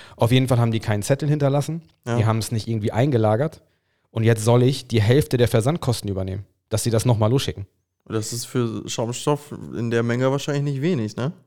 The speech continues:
Speaker 1: Äh, nee, ich glaub, das waren zehn Euro fünfzig.
Speaker 2: Also, ja, okay,
Speaker 1: Also, wie
Speaker 2: aber
Speaker 1: gesagt,
Speaker 2: ja,
Speaker 1: das
Speaker 2: aber
Speaker 1: waren nur ein paar Paneele, ne, um das einmal, wie gesagt, halt ein bisschen zu testen, damit das akustisch hier ein bisschen besser
Speaker 2: Mhm.
Speaker 1: klingt. Auf jeden Fall hab ich denen dann zurückgeschrieben, ich sag, „Was ist das denn für ein Kundenservice?“
Speaker 2: Ja.
Speaker 1: Ich sag, „D P D hat nichts hinterlassen.“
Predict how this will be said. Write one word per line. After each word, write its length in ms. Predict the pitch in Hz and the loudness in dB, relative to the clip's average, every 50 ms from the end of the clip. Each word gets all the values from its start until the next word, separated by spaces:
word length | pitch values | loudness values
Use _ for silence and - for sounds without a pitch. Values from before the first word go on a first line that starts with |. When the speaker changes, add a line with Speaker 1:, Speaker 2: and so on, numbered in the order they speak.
| _ _ _ _ _ | _ _ _ _ _
Speaker 1:
Äh, 340 | - 117 113 110 107 107 107 | 0 2 4 6 6 4 4
nee, 220 | 104 104 110 113 107 98 101 | 4 2 2 2 2 0 -2
ich 140 | 95 - | -4 -2
glaub, 140 | - 117 113 - | -2 -2 0 0
das 140 | 120 - - | 0 0 0
waren 100 | 107 98 | 0 -2
zehn 240 | - - - 120 117 | -2 -2 0 0 2
Euro 160 | 113 107 110 | 2 2 2
fünfzig. 340 | 101 135 139 - - 180 156 | 0 0 -2 -2 -4 -6 -6
Speaker 2:
Also, 260 | 107 104 - 123 123 - _ _ _ _ _ _ | -6 -8 -10 -12 -14 -14 _ _ _ _ _ _
ja, 120 | - 123 | -6 -4
okay, 200 | 139 135 - 156 | -4 -2 0 2
Speaker 1:
Also, 140 | 120 107 107 | 2 4 4
wie 60 | 107 | 2
Speaker 2:
aber 40 | 110 | 2
Speaker 1:
gesagt, 200 | 110 110 120 117 | 4 4 4 4
Speaker 2:
ja, 40 | - | 4
Speaker 1:
das 100 | 117 110 | 2 2
Speaker 2:
aber 100 | 113 117 | 2 2
Speaker 1:
waren 100 | 120 127 | 2 4
nur 120 | 127 123 120 | 4 4 2
ein 180 | 113 107 - | 2 0 -4
paar 280 | - - - 120 120 113 | -8 -6 -2 -2 -2 -2
Paneele, 460 | - - 107 101 101 104 104 95 82 | -2 -2 -4 -2 0 0 0 0 -2
ne, 160 | 82 95 110 | -2 -2 -2
um 80 | 104 101 | -2 -2
das 180 | 101 92 92 - | -2 -4 -4 -4
einmal, 300 | - 101 98 98 95 90 | -4 -4 -4 -4 -4 -4
wie 60 | 95 | -4
gesagt, 240 | 101 92 98 92 - | -4 -4 -4 -6 -6
halt 100 | 92 98 | -6 -6
ein 40 | |
bisschen 180 | 98 101 - 107 | -6 -6 -6 -6
zu 80 | - 101 | -8 -6
testen, 320 | - - 113 - - 101 | -4 -4 -4 -4 -4 -4
damit 160 | 101 101 101 | -4 -2 -2
das 100 | 113 104 | -4 -4
akustisch 440 | - 107 - - 135 123 - 113 - | -6 -6 -2 0 0 0 0 -2 -4
hier 120 | - 107 | -2 -2
ein 60 | 101 101 | -2 -2
bisschen 180 | 104 - 104 | -2 -2 -4
besser 200 | 95 98 - - | -4 -4 -4 -2
Speaker 2:
Mhm. 40 | - | -2
Speaker 1:
klingt. 280 | - 107 120 127 - - - _ _ _ _ _ _ _ _ _ _ _ _ | 0 0 0 -2 -4 -8 -16 _ _ _ _ _ _ _ _ _ _ _ _
Auf 160 | 110 113 107 | -2 0 2
jeden 160 | 113 113 110 | 2 2 2
Fall 100 | 101 107 | 2 2
hab 120 | 107 110 104 | 4 4 4
ich 60 | 101 | 2
denen 340 | 110 107 104 104 104 101 101 - | 2 2 2 0 0 -4 -6 -10
dann 100 | - 110 | -12 -12
zurückgeschrieben, 500 | 101 - - 113 104 117 - - 110 104 | -6 -4 -2 -2 0 0 0 0 0 0
ich 60 | 104 | 0
sag, 140 | 95 107 98 | 0 2 2
„Was 100 | 107 104 | 2 0
ist 80 | 92 - | 0 0
das 100 | 120 - | -2 -2
denn 100 | - 110 | -2 -2
für 100 | - 107 | -2 -4
ein 20 | 104 | -2
Kundenservice?“ 520 | - 156 165 120 98 92 87 92 98 - - _ _ _ _ _ _ | -2 -2 0 0 0 0 0 -2 -4 -6 -10 _ _ _ _ _ _
Speaker 2:
Ja. 240 | 123 120 120 107 - - _ _ | -4 -4 -4 -4 -8 -16 _ _
Speaker 1:
Ich 100 | - 110 101 | -6 -2 0
sag, 140 | 110 104 95 | 0 2 2
„D 120 | 110 107 | 2 2
P 120 | 101 113 104 | 2 2 2
D 140 | 107 107 | 4 2
hat 100 | 104 101 | 2 2
nichts 220 | 104 120 135 - - | 2 0 -2 0 0
hinterlassen.“ 580 | 170 165 160 156 143 131 127 - 127 127 127 | 0 2 2 2 4 2 2 0 0 -4 -6